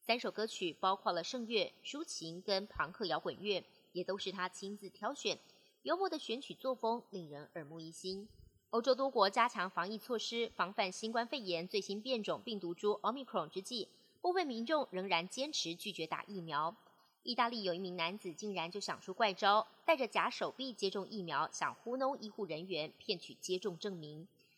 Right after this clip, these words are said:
医护人员表示，那只一只看起来跟真实的皮肤非常相似，不过肤色跟触感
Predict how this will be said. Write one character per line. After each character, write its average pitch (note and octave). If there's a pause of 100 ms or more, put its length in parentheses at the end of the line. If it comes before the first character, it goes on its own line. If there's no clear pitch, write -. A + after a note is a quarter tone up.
(180)
医 A#3+
护 B3
人 G3+
员 G3+
表 G3+
示， G#3+
那 G#3+
只 G3
一 A3+
只 G#3
看 A3
起 G3
来 C#3+
跟 G3+
真 C#4
实 -
的 G#3+
皮 F#3
肤 G3+
非 G#3+
常 D3+
相 G3+
似， A3 (360)
不 C#4+
过 F4
肤 E4
色 E4
跟 D#4
触 E4+
感 -